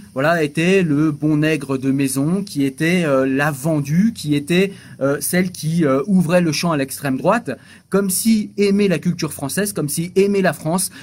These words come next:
comme si faire un mouvement, euh, d'assimilation envers une culture qui, somme toute, est la nôtre, puisque cette culture française est la culture de Claire Koch. Et d'ailleurs, elle nous le dit, elle n'a pas rejeté sa culture turque. Elle a simplement décidé de vivre d'une manière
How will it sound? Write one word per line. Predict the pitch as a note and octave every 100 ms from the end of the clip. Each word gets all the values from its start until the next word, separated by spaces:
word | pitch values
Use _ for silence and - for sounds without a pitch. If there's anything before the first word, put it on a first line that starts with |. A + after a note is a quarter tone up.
| -
comme | F#3
si | F3 A#3
faire | G3+ D3+
un | C#3
mouvement, | D#3 F#3 A#3 F#3+ F3+ G#3 A3 G#3 - -
euh, | B2 B2
d'assimilation | C#3 G3+ G3+ A3 G#3 G3 F3 - G3+ G3+ D#3
envers | C#3+ F3+ F3
une | C#3
culture | - G3 F#3 A#3 -
qui, | D#3
somme | D3 G3+ -
toute, | B3 A#3+
est | - - E4 F4+
la | A3+
nôtre, | B3+ F4+ - C3+ - G3+
puisque | D#3 -
cette | F3+ - -
culture | G#3 F3+ F#3+
française | F#3 F3 F#3+ F3+ -
est | E4 F4
la | F#3+
culture | F#3+ F3+ G3 G#3 D3
de |
Claire | C3+ C#3+ C3+
Koch. | E3 D3 - - _ -
Et | B2
d'ailleurs, | G3+ A#3+ D4+
elle | F3
nous | D#3
le | A3
dit, | A#3+ D4+ - -
elle | C3 C3
n'a | B2
pas | A#2+ C3+
rejeté | C3 F3+ F#3+ - A3+
sa | F3+
culture | C3+ C3 - G3+
turque. | - E4+ - - _ -
Elle | F3
a |
simplement | A#3+ - C#4+ C#4 B3+ C#4
décidé | G#3 G3+ A#3 A#3
de | F3+ D#3+
vivre | D3+ C#3+ F3+ D4+ A3+ C#3
d'une | C3 C3+ E3
manière | D#3+ D#3+ D#3+ D#3+ C#3+